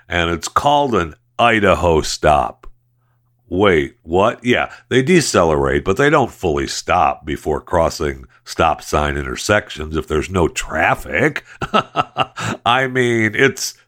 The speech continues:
the best safety practice when approaching stop signs, and it still, of course, remains illegal in California, although many bicyclists, uh, you know, still do it,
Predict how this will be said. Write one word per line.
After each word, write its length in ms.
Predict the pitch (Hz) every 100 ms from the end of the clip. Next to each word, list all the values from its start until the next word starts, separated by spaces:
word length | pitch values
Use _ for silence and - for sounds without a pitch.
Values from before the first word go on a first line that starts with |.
| -
the 100 | 127
best 500 | 127 165 135 - _ _ -
safety 560 | - 160 190 - 92
practice 680 | - 90 73 71 - 87 85
when 160 | 95 82
approaching 540 | 78 104 92 95 82
stop 400 | - 98 82 76
signs, 560 | - 80 80 113 107 90
and 180 | 82 - -
it 140 | 104 -
still, 540 | - 156 143 95 - _ _
of 200 | 107 -
course, 640 | - 120 113 98 - - - - - _
remains 640 | 95 92 120 135 117 92
illegal 640 | 95 80 90 160 120 85 76
in 100 | 73
California, 760 | - 78 69 - 76 76 78
although 380 | 76 76 73 71
many 280 | 80 85 76
bicyclists, 920 | 76 78 - 80 71 76 69 - -
uh, 400 | 85 71 67 64 -
you 120 | 104
know, 200 | 73 -
still 340 | - - 104
do 300 | 78 95 117
it, 160 | 90